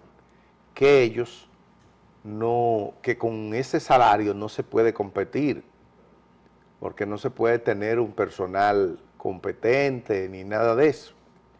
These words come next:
Pero los sindicalistas han dicho que el presidente Medina no le luce hablar de, de aumento de salario porque el principal empleador en este país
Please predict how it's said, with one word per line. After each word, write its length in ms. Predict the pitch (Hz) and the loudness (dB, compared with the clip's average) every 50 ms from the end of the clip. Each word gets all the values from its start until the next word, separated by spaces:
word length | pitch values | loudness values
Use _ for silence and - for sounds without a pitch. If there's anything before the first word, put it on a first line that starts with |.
| _ _ _ _ _ _ _ _ _ _ _ - | _ _ _ _ _ _ _ _ _ _ _ -4
Pero 200 | - 117 117 110 | 0 2 4 4
los 180 | 107 107 104 - | 4 2 0 -2
sindicalistas 840 | - 127 123 127 123 - 139 127 120 123 113 - - - 113 - 120 | -4 -6 -4 -4 -2 2 2 2 2 2 -4 -6 -10 -12 -8 -4 -4
han 120 | 127 131 | -4 -2
dicho 320 | 117 107 95 - - 131 | -2 -4 -4 -4 -6 -6
que 80 | - 107 | -4 -4
el 60 | 101 | -6
presidente 560 | - 104 98 - - 95 92 92 92 98 113 | -6 -6 -10 -8 -6 -6 -6 -6 -6 -6 -4
Medina 420 | 117 120 117 117 120 123 123 123 120 | -2 -2 -2 -2 -2 -2 -2 -2 -2
no 320 | 110 110 110 113 110 110 | -2 -4 -4 -2 -2 0
le 140 | 110 107 104 | 0 0 0
luce 340 | 104 113 120 113 - - 123 | 0 -2 -6 -6 -2 0 2
hablar 300 | 110 104 110 110 117 120 | 4 6 6 6 6 6
de, 340 | 120 120 113 101 90 85 - - _ _ _ _ _ _ - _ _ _ _ _ _ _ _ - | 4 2 2 2 0 -2 -10 -20 _ _ _ _ _ _ -20 _ _ _ _ _ _ _ _ -4
de 100 | - 110 | 0 0
aumento 360 | 110 113 120 123 117 - 123 | 0 2 0 -4 -2 0 0
de 80 | 123 120 | 0 2
salario 540 | - 151 139 135 127 123 123 135 139 135 | 4 4 6 6 6 6 6 4 2 0
porque 240 | - 120 101 - - | 0 -2 -4 -2 -2
el 100 | 98 95 | -4 -4
principal 680 | - 104 107 101 95 - 107 98 - - 113 127 151 | -4 -6 -6 -6 -8 -8 -10 -8 -2 0 2 4 4
empleador 720 | 156 156 151 160 151 147 139 127 131 139 147 147 135 - - | 2 0 0 2 4 6 6 8 8 8 8 6 6 4 -2
en 160 | - 110 107 | -4 -4 -2
este 240 | 117 120 120 - 127 | -2 -4 -4 -4 -4
país 480 | - 139 127 120 113 110 113 - - | 0 0 0 2 0 -2 -6 -12 -20